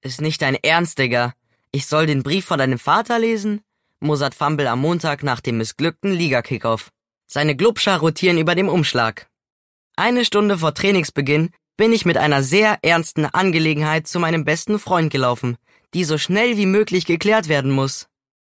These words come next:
Ich schiebe die Sache nämlich schon eine ganze Weile vor mir her, wie eine volle Schubkarre.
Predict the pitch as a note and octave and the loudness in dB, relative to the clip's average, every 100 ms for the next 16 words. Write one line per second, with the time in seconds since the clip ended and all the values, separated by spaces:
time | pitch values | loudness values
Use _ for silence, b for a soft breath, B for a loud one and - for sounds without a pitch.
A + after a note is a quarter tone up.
0 | _ _ _ - C#3+ - A#3 A3 F#3 E3+ | _ _ _ -10 -8 -4 -2 0 0 0
1 | F#3 F3+ F3+ E3 D#3+ - D3 C3+ B2+ D3 | 0 0 2 2 2 0 0 0 0 0
2 | F#3+ - D#3 D#3 D#3 C#3+ - D3 D3+ D3+ | 0 0 0 2 2 0 0 0 2 0
3 | B2 G#2 b b D3+ D3+ D#3+ F#3 G3 G3 | 0 -4 b b -2 2 2 2 2 2
4 | G3 A3 E3 C#3+ B2 A#2 | 2 0 0 0 0 -2